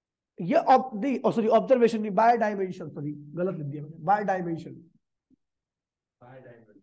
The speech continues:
Speaker 1: Dimension के through हम drive कर रहे हैं इसका relation। तो dimension कहता है, "भैया मुझे जरूरत नहीं है कि तू directly है या inversely है, मैं result अपने आप दे दूंगा।" तो मैंने बोला भैया जो velocity है इसके अंदर जो speed आ रही है wave की,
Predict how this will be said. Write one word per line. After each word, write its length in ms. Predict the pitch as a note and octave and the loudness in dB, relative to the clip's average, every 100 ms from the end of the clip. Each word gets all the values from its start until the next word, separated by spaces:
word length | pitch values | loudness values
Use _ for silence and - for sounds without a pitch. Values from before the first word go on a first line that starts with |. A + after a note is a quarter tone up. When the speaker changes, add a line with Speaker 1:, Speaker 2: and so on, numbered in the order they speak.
| _ F3 | _ -4
Speaker 1:
Dimension 640 | F#3 A3+ A#3+ B3+ - D4+ | 0 2 2 0 0 -2
के 60 | D4+ | -2
through 180 | B3 D4 | 0 0
हम 120 | C4+ | 0
drive 240 | B3+ C4 | 2 2
कर 120 | B3+ | 0
रहे 120 | A#3+ C4 | -2 -2
हैं 60 | |
इसका 140 | - A#3+ | -2 -2
relation। 320 | G#3+ G#3 D4 | -2 -4 -4
तो 120 | D4+ | -4
dimension 600 | A#3 A#3 A#3+ B3 C#4 C#4+ C#4+ - - | 2 2 2 -2 -2 -2 -4 -14 -4
कहता 240 | A#3+ A#3 C#4+ | 0 4 4
है, 60 | |
"भैया 160 | B3+ D4+ | 4 2
मुझे 280 | C#4+ G#3+ C4 | 2 0 2
जरूरत 380 | B3 A#3+ B3+ B3 | 4 4 2 0
नहीं 160 | B3 G#3+ | -2 -4
है 60 | D3 - _ _ | -4 -12 _ _
कि 80 | - | -8
तू 140 | B3 | -2
directly 520 | A3 G3+ G#3 - B3 B3+ | 4 4 4 0 2 6
है 120 | B3+ | 8
या 320 | D4 - - - | 6 2 -10 -12
inversely 500 | A3 A3+ G#3+ A#3 G#3 | -6 -4 -4 -4 -2
है, 200 | D#3 D#3+ | -2 0
मैं 140 | G3 G#3+ | 0 2
result 280 | G3 A#3+ | 2 0
अपने 240 | A#3 A3+ A3 | 0 -2 -2
आप 80 | F#3+ | 0
दे 120 | E3+ | -2
दूंगा।" 260 | D3+ C#3+ D3 - _ _ _ - | -6 -8 -12 -18 _ _ _ 4
तो 60 | B3 | 6
मैंने 220 | C4+ D4+ | 8 10
बोला 180 | D#4 D#4+ | 10 10
भैया 520 | D4+ E4+ E4+ - - | 10 8 6 0 -10
जो 420 | D#3 C4+ C#4 C#4 | 4 8 8 4
velocity 520 | G3 G#3+ A3 C4 A#3 D4+ | 2 4 2 2 2 4
है 140 | A3 | 4
इसके 200 | F#3 - | 0 0
अंदर 200 | B3 C4 | 0 2
जो 240 | A3+ C#4 C4+ | 4 4 4
speed 340 | C4 C4 B3+ | 0 -6 -2
आ 100 | A#3 | -2
रही 120 | A3+ | -2
है 60 | B3+ | -4
wave 180 | G#3+ G3 | -4 -4
की, 200 | - | -6